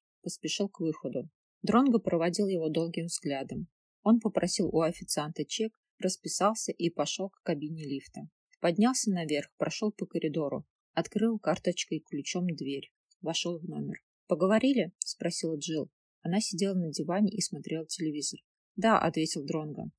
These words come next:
«Умный человек и достаточно ловкий адвокат. Теперь понимаю, почему его считают лучшим».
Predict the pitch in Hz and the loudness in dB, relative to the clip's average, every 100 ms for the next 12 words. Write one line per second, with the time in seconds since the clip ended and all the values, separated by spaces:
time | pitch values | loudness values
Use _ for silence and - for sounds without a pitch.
0 | - 214 226 185 - 151 160 214 - 156 | 0 8 8 8 2 -4 -2 -2 -2 -2
1 | 160 - 190 - - 170 185 - 151 139 | -2 -2 -2 -2 -4 -2 -4 -4 -8 -6
2 | 143 - 135 - _ _ _ - - 214 | -8 -8 -8 -8 _ _ _ -12 0 2
3 | 220 240 240 214 165 165 185 - 165 160 | 2 4 8 8 6 0 -4 -4 -4 -6
4 | 147 156 - 170 151 147 165 151 - - | -4 -2 -2 -2 -6 -6 -4 -4 -2 -4
5 | 143 | -8